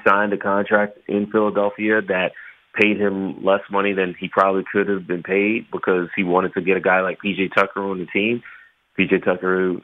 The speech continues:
is about to be a L A Clipper along with James here. So, um, the pause is going to be, y-, you gotta see it through.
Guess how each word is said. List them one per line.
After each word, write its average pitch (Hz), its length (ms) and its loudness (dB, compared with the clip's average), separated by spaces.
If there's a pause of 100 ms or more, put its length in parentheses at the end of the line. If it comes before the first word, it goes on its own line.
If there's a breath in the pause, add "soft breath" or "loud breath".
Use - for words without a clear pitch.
is 90 200 -2
about 95 300 2
to - 40 -18
be 90 340 -4
a 87 320 0
L 92 120 4
A 92 80 0
Clipper 98 240 -2
along 101 320 2
with 101 180 0
James 113 340 0
here. 131 320 2
So, 92 220 0 (680 loud breath)
um, 92 520 0
the 117 140 4
pause 135 440 0
is 113 160 -4
going 113 380 0
to 104 120 0
be, 98 440 0 (600)
y-, 101 200 0
you 98 180 0
gotta 98 280 0 (140)
see 110 80 0
it 98 200 -4
through. 90 420 -2